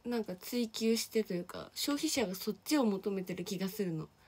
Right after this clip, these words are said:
特別な日に食べるものとしてね、ご褒美とか。こう、毎日食べる、そのなんか、ね、安め、いや、なんか安めて、お安い、お安い？<laughs> あの、お手頃な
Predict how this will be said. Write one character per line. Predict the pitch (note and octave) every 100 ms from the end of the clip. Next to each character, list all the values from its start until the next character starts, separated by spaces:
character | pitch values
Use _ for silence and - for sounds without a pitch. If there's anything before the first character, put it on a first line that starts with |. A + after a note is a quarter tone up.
| - - _ _ _ _ _ -
特 | C#4 G4
別 | G4+ G4+ F#4+
な |
日 | F#4+ G4+
に | E4
食 | B3+
べ | A3
る | G#3+
も | F#3+ G3
の | G#3+
と | G3+ F3
し | -
て | F3+
ね、 | F3 -
ご | G#3
褒 | G#3+ C4+ G#3+
美 | F3
と | -
か。 | - - - - - - _ _ - _ _ _ - _ _ _ _ - _ - - - - - - - _
こ | B3+
う、 |
毎 | A#3+ D4 F#4+
日 | F#4+ G4 G4
食 | F#4 F4+
べ | F#4+ F4+
る、 | D#4+ D#4+ C#4 F#3+
そ | A3 A#3
の |
な | A#3+ A#3+
ん |
か、 | A3 F#3 - - - - - -
ね、 | D4 - -
安 | A#3 B3 B3 -
め、 | C4+ B3+
い | A3
や、 | B3 A#3 -
な | G#3+
ん |
か | G#3+
安 | F#3+ G#3+ C4+
め | C4
て、 | A#3+ A#3+
お | A3
安 | B3 - C#4+
い、 | A#3+ - - -
お | A3
安 | B3 C4+ F4+
い？ | C#4 G#3 A3 - B3 - - _ _ _
<laughs> | - F4+ A#4 A4 - F4+ -
あ | A#3
の、 | A#3 G#3+ G#3
お | C4
手 | B3+ D#4
頃 | D4 D4 D4+
な | D#4+ F4 C4+